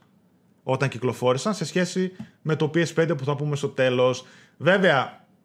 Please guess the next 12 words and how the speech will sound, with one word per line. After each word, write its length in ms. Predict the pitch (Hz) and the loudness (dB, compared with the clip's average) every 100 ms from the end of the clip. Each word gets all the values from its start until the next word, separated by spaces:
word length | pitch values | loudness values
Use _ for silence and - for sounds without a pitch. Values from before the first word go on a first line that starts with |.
| - | -20
στα 240 | - 156 | -6 -4
παλιά 460 | - 147 185 190 175 | 0 2 4 2 -2
θυμάστε 340 | - 151 175 180 | -2 0 0 0
ότι 120 | 156 | -2
γινόταν, 460 | 151 170 175 170 165 | 0 0 0 0 0
ε, 400 | 156 156 147 143 | -2 -2 -2 -4
κυκλοφορίες 480 | 135 143 143 165 | -2 -2 0 0
των 100 | 170 | 0
κονσολών 460 | 151 139 151 170 175 | 0 0 2 2 2
σε 140 | 170 | 0
διαφορετικές 460 | 143 139 135 175 170 | -2 -2 -2 -2 0
ημερομηνίες 680 | 170 147 139 147 165 170 - | 2 2 2 2 0 0 -4